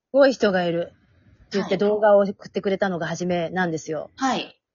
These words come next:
Speaker 1: おー、す-、すごい、このクリアな声の持ち主は誰なんだって、あの、ハマっていったのがきっかけですね。
Speaker 2: なるほど。
Speaker 1: うん。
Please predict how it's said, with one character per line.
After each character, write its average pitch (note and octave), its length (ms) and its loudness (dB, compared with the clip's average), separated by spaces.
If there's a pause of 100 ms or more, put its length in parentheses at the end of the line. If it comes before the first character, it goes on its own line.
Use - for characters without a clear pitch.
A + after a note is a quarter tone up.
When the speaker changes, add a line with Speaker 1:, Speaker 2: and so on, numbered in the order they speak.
(320)
Speaker 1:
お B3 280 10
ー、 D4 40 8
す-、 - 200 -8 (260)
す A3 400 2
ご D#4 180 6
い、 - 40 2
こ - 140 0
の C#4 120 4
ク - 180 -6
リ F4 140 8
ア F#4+ 60 10
な C4+ 120 4
声 F4 280 4
の C4 100 4
持 G#3+ 160 4
ち - 140 -4
主 C#4+ 240 0
は G#3 100 2
誰 B3+ 220 6
な B3 160 -2
ん A3 80 -4
だ D3+ 240 -6
っ - 320 -20
て、 D#4+ 180 4 (320)
あ A#3 140 4
の、 G#3+ 100 6
ハ G#3 140 4
マ A3 100 8
っ A3 80 2
て A3+ 100 4
い A3 40 6
っ - 40 -6
た G3 180 0
の A3 80 2
が E4+ 120 8
き - 140 -8
っ - 20 -20
か G3+ 100 0
け F3+ 80 2
で E3 100 -4
す D#3+ 120 -8
ね。 D#3+ 240 -6 (800)
Speaker 2:
な E3+ 160 -10
る F#3 100 -4
ほ F3+ 160 -6
ど。 E3 640 -6 (120)
Speaker 1:
う F#3+ 60 -2
ん。 G#3 540 2